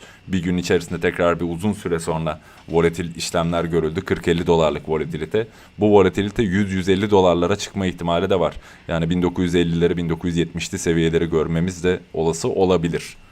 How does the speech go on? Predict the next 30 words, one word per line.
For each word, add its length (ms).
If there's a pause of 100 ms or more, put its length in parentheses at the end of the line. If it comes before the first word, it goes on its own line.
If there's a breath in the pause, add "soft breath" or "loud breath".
(580 soft breath)
Fakat 340
fed 200
şahinliği 580
fiyatlanır 600 (140)
ise 380 (320 soft breath)
bin 160
dokuz, 260 (120)
bin 160
sekiz 300
yüz 100
yetmiş 400
dörtlerin 480
üzerinde 460
kalıcılık 680
gelmezse 680 (340 loud breath)
fed 180
şahinliği 600
biraz 300
daha 120
piyasaları 600 (540 loud breath)
Ee, 260 (400)
bugün 280
özellikle 480
F 120
O 40
M 100
C 140
üyelerinin 340
yapacağı 380
açıklamalar 680